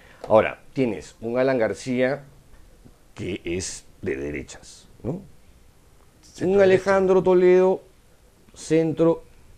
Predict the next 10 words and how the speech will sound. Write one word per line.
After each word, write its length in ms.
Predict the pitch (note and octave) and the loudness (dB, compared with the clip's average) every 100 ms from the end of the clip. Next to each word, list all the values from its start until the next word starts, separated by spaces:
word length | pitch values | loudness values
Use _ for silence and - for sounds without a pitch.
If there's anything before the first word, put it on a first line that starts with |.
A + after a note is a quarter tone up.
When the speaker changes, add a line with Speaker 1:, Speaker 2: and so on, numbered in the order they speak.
| - | -8
Speaker 1:
derecha, 520 | A2+ F#2+ - - - _ _ _ G2+ | -6 -6 -8 -16 -20 _ _ _ -18
¿no? 80 | - | -16
Speaker 2:
Mm. 220 | D3+ - | -16 -16
Speaker 1:
O 40 | - | -16
pa' 120 | - | -14
acá, 140 | - - | -14 -18
pa' 80 | - | -20
acá. 140 | - - | -20 -12
<laughs> 720 | C3+ - A#2+ - - - A#2 C#3 - - - - - | -10 -8 -10 -10 -10 -10 -12 -12 -18 -20 -20 -20 -10
Y, 300 | F3+ A3 A3+ | -4 -4 -6